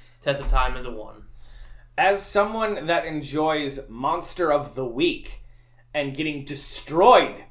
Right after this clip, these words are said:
Speaker 2: by giant robots, I'm gonna mirror Jared's because I have no opinion either way on this one
Speaker 1: <laughs>
Speaker 2: because it's not a good
Speaker 1: This one is
Speaker 2: show.
Speaker 1: not beating Totally
Speaker 2: Uh,
Speaker 1: Spies. That's
Speaker 2: like,
Speaker 1: what, what we
Speaker 2: this
Speaker 1: got.
Speaker 2: would be one where, like,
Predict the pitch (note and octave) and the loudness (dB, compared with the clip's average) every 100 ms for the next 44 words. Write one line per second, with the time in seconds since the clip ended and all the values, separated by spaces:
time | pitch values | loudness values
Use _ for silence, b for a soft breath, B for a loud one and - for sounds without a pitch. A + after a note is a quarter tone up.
0 | - - A2+ G#2+ - A2+ G#2 F#2+ B2+ A#2+ | -10 -6 -6 -6 -8 -8 -8 -12 -12 -10
1 | G#2 G#2 F2+ - - - - - - _ | -8 -8 -10 -12 -12 -12 -12 -18 -20 _
2 | _ _ _ _ - _ - D3 D#3+ F#3 | _ _ _ _ -20 _ -8 -4 0 2
3 | F3+ C3+ C#3 C3+ G#2+ - A2+ C3 G#2 - | 2 0 0 0 -2 -8 -8 -6 -6 -10
4 | - - C3+ C3 B2+ C3 B2+ C3+ B2 A#2 | -16 -14 -12 -10 -6 -2 -2 -2 -4 -6
5 | B2+ B2 - C#3 B2+ A#2+ A2 A2+ G#2 G#2 | -4 -6 -8 -8 -6 -8 -10 -10 -8 -8
6 | G#2 F#2+ G2 G2+ A#2+ A2 A2+ - - C3+ | -8 -10 -10 -6 -4 -4 -6 -8 -8 -8
7 | D#3 - D3 C#3+ C#3+ F#3 D#3+ - C#3 - | -8 -10 -8 -6 -2 0 0 -2 -2 4
8 | A#3 A#3+ D#4 A3 G3+ G#3+ G3+ F#3 E3+ D#3+ | 4 8 8 8 8 8 6 4 0 2
9 | D#3+ C#3+ G3 G#3 F#3 C#3+ C#3+ B3 C#4+ - | 4 6 8 10 10 8 6 8 8 8
10 | D#3 G#3 C#4+ F4 G#4 F4+ D4 C4 B3 A3+ | 2 4 4 8 8 8 6 6 6 2
11 | A3 G#3 G3 F#3+ | 4 6 4 2